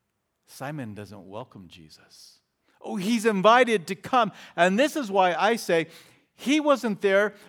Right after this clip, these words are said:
to really learn something or to be instructed by, from him or to, to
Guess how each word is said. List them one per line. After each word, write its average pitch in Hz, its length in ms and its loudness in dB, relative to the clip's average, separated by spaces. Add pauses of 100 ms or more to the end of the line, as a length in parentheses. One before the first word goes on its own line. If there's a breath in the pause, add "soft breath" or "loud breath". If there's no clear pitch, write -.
to 220 120 0
really 220 320 -2
learn 214 380 0
something 220 460 -4
or 180 120 -2
to 175 100 -10
be 196 120 -4
instructed 233 640 -4
by, 180 300 0
from 185 300 -6
him 190 260 -6 (400 loud breath)
or 196 140 4
to, 190 180 4
to 190 260 -2